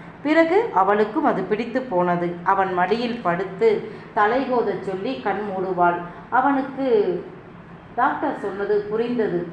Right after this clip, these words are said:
முதல் முறை கஷ்டம், எதையுமே முதல் முறை அவளை செய்ய வைக்க முடியாது. அப்புறம் கொஞ்சம் கொஞ்சமா அவளை அதுக்கு பழக்கணும் என்று நினைத்து கொண்டான். அன்று புலிக்கோன் மருதவேலின், "உங்களோட அந்த ஆட்டு பொட்டலை எனக்கு லீஸுக்கு கொடுங்க மாமா,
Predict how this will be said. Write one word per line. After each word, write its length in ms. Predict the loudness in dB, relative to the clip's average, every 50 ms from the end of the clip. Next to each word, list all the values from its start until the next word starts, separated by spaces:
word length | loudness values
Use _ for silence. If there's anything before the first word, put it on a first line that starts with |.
| -8
முதல் 380 | -6 -6 -2 0 0 0 0 -2
முறை 320 | -2 0 0 0 2 0 0 -4 -6 -10 -14 -16 -18 -14 -10
கஷ்டம், 440 | -8 -8 -8 -8 -4 -4 -4 -2 -4 -6 -8
எதையுமே 420 | -6 -4 -2 0 0 0 -2 -2 -4
முதல் 340 | -4 -2 -2 -2 -2 -2 -2
முறை 240 | 0 0 0 0 0
அவளை 200 | 0 0 -2 -2 -2
செய்ய 240 | -2 0 0 2
வைக்க 240 | 2 2 0 -2 -4
முடியாது. 520 | -6 -6 -6 -4 0 2 2 2 2 0 -2 -4 -8 -12 -16 -16 -10 -6
அப்புறம் 340 | -4 -2 0 2 2 2 0
கொஞ்சம் 340 | 0 -2 -2 -2 -2 -2 -2
கொஞ்சமா 360 | -2 -2 0 2 2 4 4 4
அவளை 300 | 4 4 4 6 6 4 4
அதுக்கு 280 | 2 0 -2 -4 -6 -2 -2
பழக்கணும் 540 | 0 2 2 2 2 0 -2 -2 -2 -2 -2
என்று 280 | -2 -4 -4 -4 -4
நினைத்து 400 | -4 -4 -2 -2 -4 -4 -4 -8 -8 -6
கொண்டான். 440 | -4 -2 0 2 2 2 2 2 0 -4 -10 -14 -16 -18 -16 -4 0
அன்று 380 | 0 2 2 4 4 4 2 2
புலிக்கோன் 600 | 2 0 0 2 2 2 2 2 4 4 4 2 0 -2
மருதவேலின், 760 | -2 -2 0 2 2 2 4 4 4 6 6 4 4 4 0 -4 -6 -10 -14 -16 -18 -20 -20 -20 -20 -20 -20 -20 -20 -20 -20 -20 -20 -20 -14 -8 -6
"உங்களோட 500 | -4 -2 2 4 4 4 4 4 4 4 4 4 4 2 2 0 -2 -4 -4
அந்த 200 | -4 -2 2 2 4
ஆட்டு 320 | 4 4 4 2 2 -2
பொட்டலை 480 | -2 -2 -2 -2 0 0 0 0 2 2 0 0 0 -2
எனக்கு 280 | -2 -2 -2 -4 -2 -2
லீஸுக்கு 480 | 0 0 0 -2 -2 -4 -4 -4 -2
கொடுங்க 280 | 0 0 -2 0 -2 -2
மாமா, 400 | 0 0 0 2 2 2 2 2